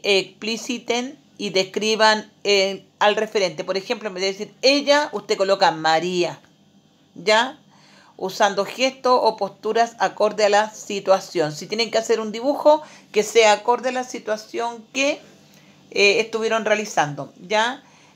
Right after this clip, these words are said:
Eh, es importante, chicos, por lo menos aquí, eh, tenemos como apoyo videos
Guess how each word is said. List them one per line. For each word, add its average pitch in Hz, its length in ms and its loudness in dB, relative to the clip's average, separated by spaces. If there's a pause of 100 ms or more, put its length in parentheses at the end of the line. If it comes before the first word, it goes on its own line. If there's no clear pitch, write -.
Eh, 190 500 0
es 226 60 0
importante, 233 600 -4
chicos, 254 300 -4
por 233 80 0
lo 214 80 0
menos 220 240 -4
aquí, 226 640 -4
eh, 202 140 0
tenemos 208 340 -2
como 196 200 0
apoyo 214 380 0
videos 208 520 0